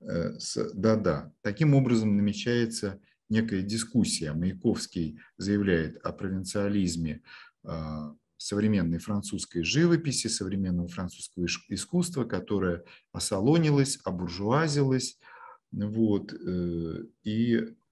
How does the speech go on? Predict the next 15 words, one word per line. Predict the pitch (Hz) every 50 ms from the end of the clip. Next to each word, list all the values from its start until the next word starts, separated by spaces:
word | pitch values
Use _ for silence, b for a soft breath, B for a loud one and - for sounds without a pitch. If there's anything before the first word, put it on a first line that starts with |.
| _
Эфрос, | - 101 90 - - 123 135 147 147 151 - - b b b _ _ _
э, | - - 101 87 85 82 82 - - - - - 50 - - - - -
ну, | - 92 104 117 120
в | 110
общем-то, | 101 - - - 101 - - 95
видит | 92 98 101 101 110 113 -
некий | 92 90 90 - - -
провинциализм | - 95 92 92 90 - - 98 90 90 95 113 117 120 131 113 92
в | 87
наших | 90 95 104 - - 107 107 - _ _ _ _ _ _ _
каких-то | _ 90 85 - - 101 - - - 98
радикальных | 92 90 95 92 - 98 98 107 113 113 113 B B B B B _ _
течениях | - - - - 110 104 104 107 107 107 107 104 107 - _ _ -
и | 92 95 95 - - - _
направлениях | 101 104 101 - 117 110 107 107 98 87 78 76 73 76 - - - - _